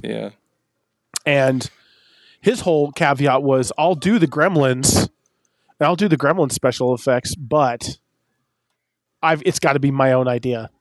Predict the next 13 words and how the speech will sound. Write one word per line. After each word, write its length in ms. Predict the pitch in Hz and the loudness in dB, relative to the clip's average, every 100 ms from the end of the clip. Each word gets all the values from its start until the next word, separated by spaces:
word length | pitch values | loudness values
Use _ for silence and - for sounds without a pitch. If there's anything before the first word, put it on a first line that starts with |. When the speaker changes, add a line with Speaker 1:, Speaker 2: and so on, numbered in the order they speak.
| _ | _
Speaker 2:
And 180 | 143 135 | -4 -4
he 140 | 131 143 | -2 -2
went 300 | 135 127 - | 0 -2 -4
full, 480 | - 143 131 127 131 | -2 0 0 -2 -2
like, 240 | 127 127 | -2 0
reptilian 640 | 127 - 139 123 120 120 | -4 -2 -6 -6 -6 -10
on 160 | 123 131 | -10 -12
it. 140 | - _ _ | -14 _ _
And 220 | 135 127 | -4 -2
I 60 | 127 | 0
thought 240 | 147 127 | 0 0
that 140 | 135 123 | -2 -4
was 360 | 127 117 123 | -6 -4 -4